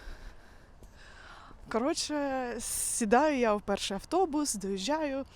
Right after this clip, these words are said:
пересідаю на другий. І на другому автобусі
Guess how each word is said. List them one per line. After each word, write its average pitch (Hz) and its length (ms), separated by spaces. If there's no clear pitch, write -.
пересідаю 226 600
на 233 120
другий. 185 340
І 196 80
на 233 120
другому 330 360
автобусі 320 640